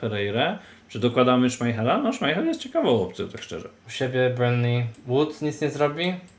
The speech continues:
Speaker 1: No, Wood jest takim ananasem, że mógłby coś tam strzelić. Jakiego bramkarza jeszcze czujecie? Może jakiś bramkarz Watford w
Speaker 2: De
Speaker 1: stylu
Speaker 2: Gea jest, y, w ogóle bohaterem też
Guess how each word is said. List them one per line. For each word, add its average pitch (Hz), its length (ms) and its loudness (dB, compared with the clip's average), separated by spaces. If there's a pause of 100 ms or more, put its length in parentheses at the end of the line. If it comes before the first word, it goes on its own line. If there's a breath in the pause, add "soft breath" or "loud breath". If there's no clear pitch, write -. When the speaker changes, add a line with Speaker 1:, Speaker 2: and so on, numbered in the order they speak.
(400)
Speaker 1:
No, 135 200 0
Wood 123 300 2
jest 117 160 -4
takim 117 380 -2
ananasem, 110 520 2
że 113 100 4
mógłby 123 320 0
coś 98 160 -8
tam 92 160 -10
strzelić. - 460 -10 (520 soft breath)
Jakiego 160 320 4
bramkarza 147 400 4
jeszcze - 240 -6
czujecie? 117 460 4
Może 117 280 2
jakiś 113 140 -2
bramkarz 117 440 0
Watford 107 460 -2
w - 40 -8
Speaker 2:
De 127 60 -4
Speaker 1:
stylu 127 200 0
Speaker 2:
Gea 156 340 10
jest, 135 300 0
y, 131 380 0
w 127 60 -2
ogóle 131 300 2
bohaterem 123 640 4
też 120 500 0